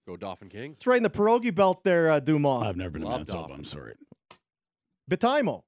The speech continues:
Speaker 3: He's, uh, he, yeah, he's fifty-five wins back of second all time. That's, um, he gonna get that.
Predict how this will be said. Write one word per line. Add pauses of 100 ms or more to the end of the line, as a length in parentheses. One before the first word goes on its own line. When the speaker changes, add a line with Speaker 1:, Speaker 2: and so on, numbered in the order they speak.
(1300)
Speaker 3:
He's,
uh,
he,
yeah,
he's
fifty-five
wins
back
of
second
all
time.
That's,
um,
he
gonna
get
that.